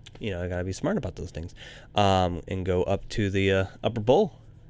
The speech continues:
of the old Enterprise Center, uh, at least for Blues fans, and go get yourself some five dollar bushes. There you go. But, um, um, all jokes aside,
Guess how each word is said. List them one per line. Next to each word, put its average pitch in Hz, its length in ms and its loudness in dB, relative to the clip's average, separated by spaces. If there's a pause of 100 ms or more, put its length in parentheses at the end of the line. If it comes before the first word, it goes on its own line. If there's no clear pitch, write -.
(220)
of 123 220 2
the 127 120 4
old 131 160 4
Enterprise 151 420 0
Center, 104 300 -2 (140)
uh, 107 160 0
at 95 60 2
least 117 240 4
for 117 240 4 (100)
Blues 139 200 4
fans, 123 280 2 (340)
and 117 180 2
go 120 120 6
get 127 160 2
yourself 127 360 2
some 127 140 0
five 139 220 2
dollar 151 200 2
bushes. 156 440 -2 (1600)
There 113 160 4
you 120 60 2
go. 143 220 -2 (400)
But, 123 180 6
um, 117 440 4 (1120)
um, 90 800 2 (1120)
all 110 140 2
jokes - 260 -2
aside, 120 480 -2